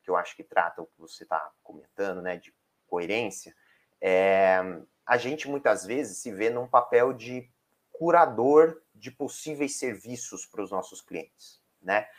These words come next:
É, eles confiam bastante na gente e um dos nossos papéis talvez seja,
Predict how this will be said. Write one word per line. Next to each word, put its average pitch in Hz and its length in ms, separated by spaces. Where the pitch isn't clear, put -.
É, 90 720
eles 104 540
confiam 107 680
bastante 98 500
na 92 140
gente 123 520
e 113 140
um 113 160
dos 107 220
nossos 104 520
papéis 110 600
talvez 113 380
seja, 123 540